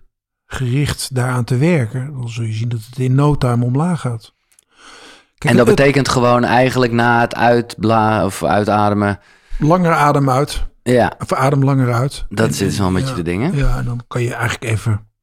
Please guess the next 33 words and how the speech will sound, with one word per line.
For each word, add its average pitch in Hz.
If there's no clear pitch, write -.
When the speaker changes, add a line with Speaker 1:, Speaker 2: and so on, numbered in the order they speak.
Speaker 1:
wachten 123
en 113
dan 113
voel 131
je 120
wel 120
wanneer 117
je 120
weer 117
een 120
nieuwe 123
ademteug 123
nodig 117
hebt. -
Nou, 139
als, -
als -
je -
dat 120
drie -
keer 123
per -
dag 117
tien 123
minuten 123
oefent, 120
dan 117
gaat -
je -
frequentie 113
enorm 117
omlaag. 113
Speaker 2:
Ja. 87